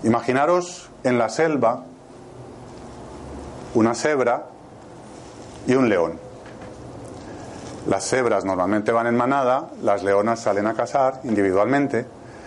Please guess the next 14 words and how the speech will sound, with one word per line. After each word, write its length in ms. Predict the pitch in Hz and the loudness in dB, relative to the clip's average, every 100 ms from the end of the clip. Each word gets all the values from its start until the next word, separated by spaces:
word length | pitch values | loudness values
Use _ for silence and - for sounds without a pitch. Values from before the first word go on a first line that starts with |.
| - - - - - - - - - - | -16 -16 -16 -16 -16 -16 -16 -16 -16 0
La 160 | 117 110 | 2 2
cebra, 420 | - 156 135 110 | 2 2 2 0
en 140 | 104 101 | -2 0
cuanto 560 | 107 104 98 - 101 | 0 0 -2 0 2
ve 260 | 127 165 165 | 2 2 0
que 100 | 139 | 2
viene 380 | 143 156 127 101 | 4 4 2 0
su 260 | - 156 | 2 2
depredador, 840 | 147 127 143 147 110 117 139 135 - - - - - - - - - - - | 2 2 2 4 4 4 2 0 -2 -12 -20 -20 -20 -20 -20 -20 -20 -10 0
activa 920 | 117 107 - - - 190 165 123 156 - - - - - - - | 0 0 -6 -8 2 4 6 4 0 -8 -20 -20 -20 -20 -8 2
el 400 | 123 110 104 104 - - - - | 4 6 4 2 -4 -18 -6 0
mecanismo 640 | 117 113 120 135 135 160 | 2 2 0 2 4 4
de 80 | 151 | 6
defensa, 540 | 147 143 170 123 85 | 4 2 0 0 -6